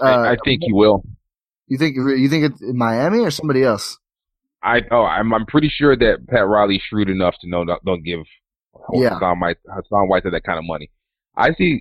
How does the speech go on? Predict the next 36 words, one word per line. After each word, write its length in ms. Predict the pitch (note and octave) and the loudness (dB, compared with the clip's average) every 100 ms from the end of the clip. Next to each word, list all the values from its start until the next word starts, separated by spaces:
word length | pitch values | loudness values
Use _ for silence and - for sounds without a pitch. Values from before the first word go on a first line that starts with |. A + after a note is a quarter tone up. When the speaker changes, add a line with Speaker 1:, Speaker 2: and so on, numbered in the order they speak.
| - | -2
Speaker 2:
I've 140 | A2 | -2
been 180 | C#3 C#3 | -2 -2
hearing 280 | A#2 B2+ C#3 | 0 0 0
it, 120 | B2+ | -2
and 180 | F2+ F2 - - | -8 -18 -18 -10
I 100 | D#2+ | -6
can 140 | G2 G#2+ | -6 -8
see 220 | - A2 | -4 0
L 140 | F#2+ | 2
A 100 | F#2+ | 2
doing 220 | F#2+ E2+ F2 | 0 -6 -8
it. 120 | - _ | -12 _
L 160 | F2 E2+ | -10 -4
A 80 | F#2 | -2
wants, 280 | F#2+ G2 - _ _ _ _ _ - | 0 -2 -6 _ _ _ _ _ -10
Speaker 1:
I 100 | A#2 | -4
Speaker 2:
they 60 | A2+ | 0
Speaker 1:
guess. 120 | A#2 | 2
Speaker 2:
need 60 | B2 | 2
to 60 | - | 2
start 280 | G#2 F2+ | 2 2
building 280 | F#2+ G2+ G2+ | 2 2 2
that, 160 | G2 F2+ _ _ _ | -2 -2 _ _ _
building 220 | G2 G#2+ G2+ | 0 0 0
that 160 | - | -4
cachet 420 | - G2 - G2+ | -2 -2 -2 -2
back 280 | F#2+ F#2 - | 0 0 0
up, 180 | F2+ - - | -4 -6 -10
and 220 | E2 C#2+ - | -16 -14 -8
I 100 | F2+ - | -8 -4
think 220 | G2+ - _ _ _ _ _ _ _ _ - | -6 -6 _ _ _ _ _ _ _ _ -2
they 160 | G#2+ G#2+ | 0 2
might 320 | G#2+ F#2+ - | 0 0 -2
be 400 | G2 F#2+ F#2 - _ _ _ A#2 | -4 -2 -4 -8 _ _ _ -4
unsavvy 800 | B2 A#2+ - G#2 G#2 F#2 F#2+ F2+ | -4 -4 -4 0 0 0 -2 -2
enough 300 | F2 E2+ | -2 -4